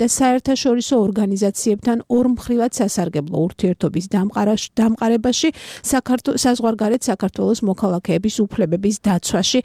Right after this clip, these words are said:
ქართული კულტურის პოპულარიზაციაში და ქართული მეცნიერებისა და ხელოვნების განვითარებაში. მოვისმინეთ შეფასებები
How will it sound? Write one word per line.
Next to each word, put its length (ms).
ქართული 480
კულტურის 600
პოპულარიზაციაში 1040
და 100
ქართული 380
მეცნიერებისა 920
და 80
ხელოვნების 640
განვითარებაში. 920
მოვისმინეთ 580
შეფასებები 680